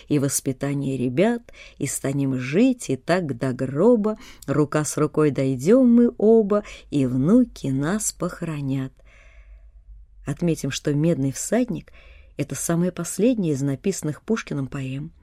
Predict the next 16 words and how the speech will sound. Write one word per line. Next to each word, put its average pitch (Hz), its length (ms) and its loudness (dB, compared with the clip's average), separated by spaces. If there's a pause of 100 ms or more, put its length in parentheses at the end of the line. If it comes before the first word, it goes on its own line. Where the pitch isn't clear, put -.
(420)
Создана 240 500 6
она 220 120 2
в - 60 -12
тот 285 200 0
период 160 380 0
его 165 220 2
жизни, 139 500 0 (240)
когда 165 260 6
после 220 460 4
многих 175 460 4
лет 208 200 4
увлечения 170 600 2
атеистическими 170 1120 0
идеями 156 640 2
эпохи 147 320 -4
Просвещения 139 800 -4